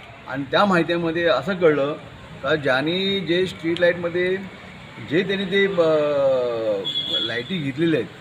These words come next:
म्हणजे त्या बाजारभावामध्ये त्या क-, लाईटीची किंमत, अ, दोनशे, तीनशे, चारशे, पाचशे असे अस-, आ-, असे आहेत आणि ह्या लोकांनी अक्षरशः दोन हजार, अडीच हजार, तीन हजार असे त्या लोकांनी बिलं इथून तिथून आणून, अ,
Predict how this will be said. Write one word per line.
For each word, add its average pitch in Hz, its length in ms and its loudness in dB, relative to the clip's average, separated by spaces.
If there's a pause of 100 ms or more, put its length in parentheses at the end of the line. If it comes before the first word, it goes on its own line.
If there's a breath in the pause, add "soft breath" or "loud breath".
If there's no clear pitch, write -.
(260)
म्हणजे 135 180 -4
त्या 165 160 2
बाजारभावामध्ये 170 800 2
त्या 160 180 0
क-, 147 320 -2
लाईटीची 139 300 -2
किंमत, 156 520 -4
अ, 131 180 4
दोनशे, 131 320 -6
तीनशे, 151 480 -4 (260)
चारशे, 131 280 -2
पाचशे 135 340 -6
असे - 300 -2
अस-, 139 340 -6
आ-, 131 260 -2
असे 170 260 -2
आहेत 151 200 6 (580 loud breath)
आणि 143 120 0
ह्या 139 180 4
लोकांनी 196 280 2
अक्षरशः 190 380 0
दोन 170 240 2
हजार, 165 280 4
अडीच 151 240 2
हजार, 156 240 2
तीन 156 220 -2
हजार 151 240 2 (460)
असे 220 220 0
त्या 202 160 4
लोकांनी 208 280 0
बिलं 175 460 2 (180)
इथून 143 360 -4
तिथून 165 220 -4
आणून, 151 300 0 (480 loud breath)
अ, 131 40 -6